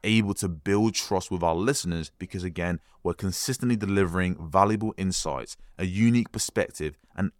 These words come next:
actionable advice for our listeners. So we become that trusted source of information, which increases the loyalty of our listeners and leads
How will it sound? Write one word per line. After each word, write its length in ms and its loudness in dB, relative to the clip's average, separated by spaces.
actionable 720 -2
advice 680 -2
for 340 6
our 140 8
listeners. 440 -4
So 300 -2
we 480 4
become 320 2
that 200 2
trusted 680 2
source 540 6
of 180 -6
information, 720 -4
which 260 0
increases 460 0
the 80 2
loyalty 560 2
of 140 -4
our 140 4
listeners 460 -4
and 260 -2
leads 320 -2